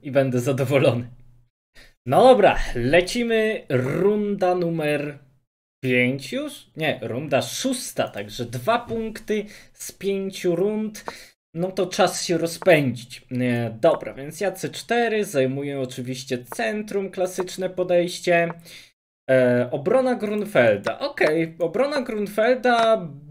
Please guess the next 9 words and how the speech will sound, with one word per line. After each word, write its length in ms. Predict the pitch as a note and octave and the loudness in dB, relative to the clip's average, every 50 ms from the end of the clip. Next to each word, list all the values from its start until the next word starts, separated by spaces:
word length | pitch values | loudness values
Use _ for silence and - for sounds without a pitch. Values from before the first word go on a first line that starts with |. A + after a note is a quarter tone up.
| C#3+ - - | -10 0 4
bywa 460 | F#3 A3+ C#4 E4 - - A4 G#4 D#4 | 4 4 4 2 -4 -2 -2 -2 -2
problematycznym 1120 | D#4 - C4+ D4 C#4 B3 B3+ C4 B3 A#3+ A#3 A3 A3+ - D4+ C4 - - - E3 C#3+ D3 C3+ | -2 -2 -4 -4 -2 0 2 2 4 4 2 0 0 -4 -6 -6 -6 -6 -6 -4 -4 -4 -4
debiutem. 920 | C#3+ C#3 C3+ C#3+ C#3 C#3 C#3 C3+ A#2+ B2 - A2+ A2+ A#2+ C#3+ G3+ A3 G#3+ - - - - _ _ _ _ - C#3 | -4 -4 -4 -4 -4 -2 -2 -2 -2 0 2 2 4 4 2 0 -4 -8 -12 -18 -20 -20 _ _ _ _ -6 -2
E, 240 | C#3 C3+ C3 C3 | 2 4 4 4
to 180 | B2+ C3 E3+ D#3 | 2 0 -2 -4
nie 180 | D3+ E3 D#3+ D#3 | -4 -4 -6 -4
ma 140 | D#3 D3+ | -4 -6
co 220 | - - - D#3 D3 | -6 -4 -4 -4 -4
ukrywać. 840 | C#3+ - - E3+ D#3 C3+ A#2+ A#2 A2+ A2+ C3 E3+ G#3+ - - - | -4 -4 -2 0 0 0 2 2 2 2 4 2 0 -2 -6 -14